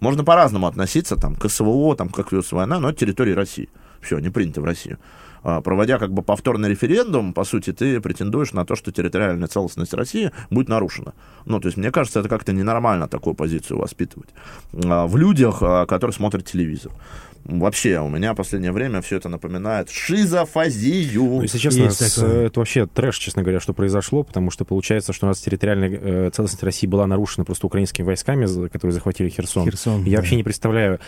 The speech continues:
Speaker 2: вот если будет какой-то мир, как вот они это собираются обыграть? То есть вот
Speaker 1: Ну,
Speaker 2: как
Speaker 1: скажут, что победили.
Speaker 3: Нас
Speaker 2: как, как,
Speaker 3: обманули.
Speaker 2: не, это понятно, это, ну, обманули, понятно, победили тоже понятно, а Херсон куда делся? То
Speaker 1: Ну,
Speaker 2: есть
Speaker 1: что,
Speaker 2: как
Speaker 1: что,
Speaker 2: его
Speaker 1: что с Херс-, а что это такое?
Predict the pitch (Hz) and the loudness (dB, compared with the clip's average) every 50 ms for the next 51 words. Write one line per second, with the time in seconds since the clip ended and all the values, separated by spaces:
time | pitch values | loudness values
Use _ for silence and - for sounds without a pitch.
0 | - - - 92 104 107 104 - 113 104 120 110 - - 98 110 104 - 104 101 | -12 -6 -4 0 0 0 0 0 2 2 2 0 0 0 -2 -2 0 2 2 2
1 | 117 147 156 151 - - - - - - - 120 - - 101 - 101 104 110 101 | 2 2 0 -2 -4 -12 -20 -20 -6 0 0 0 2 2 0 2 2 2 2 0
2 | 113 101 - 95 101 107 113 110 101 - - 104 92 95 110 104 107 98 85 - | 0 -2 -2 0 0 2 2 0 0 -2 0 0 2 2 2 2 2 2 0 -2
3 | - - _ - - - - - - - 95 - - 98 - 95 90 - 117 101 | -6 -16 _ -20 -20 -20 -20 -12 -6 -4 -4 -2 -2 -2 0 0 2 2 2 2
4 | 95 87 101 95 90 87 82 71 - 87 80 85 76 82 87 - - 143 - - | 0 0 0 0 0 0 -2 -2 -2 -4 -2 -2 -2 0 -2 -2 0 -2 -4 -2
5 | - 120 117 120 113 - 127 127 135 - 120 120 123 120 107 131 127 104 101 107 | 0 0 0 2 2 2 2 2 4 4 4 4 4 4 4 4 4 4 4 2
6 | 123 - - - 143 143 123 101 - - 82 82 92 92 104 95 104 120 107 107 | 2 2 2 2 2 2 2 2 0 0 -2 0 0 0 0 2 2 2 2 4
7 | 139 147 151 143 117 98 - 117 117 131 127 113 - 98 - 101 113 127 135 135 | 4 4 4 4 4 2 2 2 2 2 2 0 0 -2 -4 -2 0 0 2 0
8 | 117 - 143 127 113 98 - 104 107 107 104 98 - 90 92 95 - - - 151 | 0 0 0 0 0 0 0 0 2 2 0 0 0 -2 -2 -2 -2 0 0 0
9 | 143 - - 101 110 101 104 110 104 98 - - 92 90 92 85 - 120 104 87 | 0 0 0 -2 0 0 0 0 0 0 -2 -2 0 0 0 2 2 2 2 2
10 | 80 - - 101 98 107 113 117 113 117 110 - - 117 107 101 - - 95 98 | 0 -2 0 2 4 4 6 6 4 4 2 2 0 0 0 0 -2 -2 -2 -2
11 | 104 - - - 123 95 82 - - - 82 73 - 80 80 78 | -2 -2 -4 -2 -2 -2 -4 -6 -6 -6 -6 -6 -6 -8 -8 -8